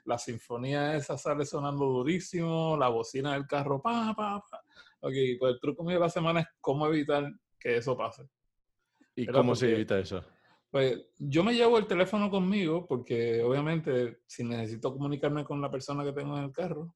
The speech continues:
Speaker 1: pues entonces no tengo cómo comunicarme. Así es que yo me llevo el
Speaker 2: Ujú.
Speaker 1: teléfono, pero mi teléfono es mi llave.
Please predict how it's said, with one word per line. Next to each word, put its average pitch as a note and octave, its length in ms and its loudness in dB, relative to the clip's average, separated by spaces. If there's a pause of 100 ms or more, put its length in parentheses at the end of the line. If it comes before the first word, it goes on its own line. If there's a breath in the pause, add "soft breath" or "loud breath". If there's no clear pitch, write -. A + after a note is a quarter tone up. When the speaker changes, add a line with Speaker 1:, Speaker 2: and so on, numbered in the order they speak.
(120)
Speaker 1:
pues A#2+ 200 -4
entonces B2 420 -6
no A#2 200 -8
tengo B2 200 -4
cómo A#2+ 160 -8
comunicarme. A#2+ 540 -10
Así A#2+ 160 -12
es - 40 -16
que C#3 120 -12
yo A#2+ 100 -4
me B2+ 100 0
llevo C3+ 140 4
el - 60 -2
Speaker 2:
Ujú. - 100 0
Speaker 1:
teléfono, D#3+ 280 0
pero B2 180 4
mi B2 120 0
teléfono B2 540 -2
es D3+ 60 2
mi D3+ 120 0
llave. A#2 340 0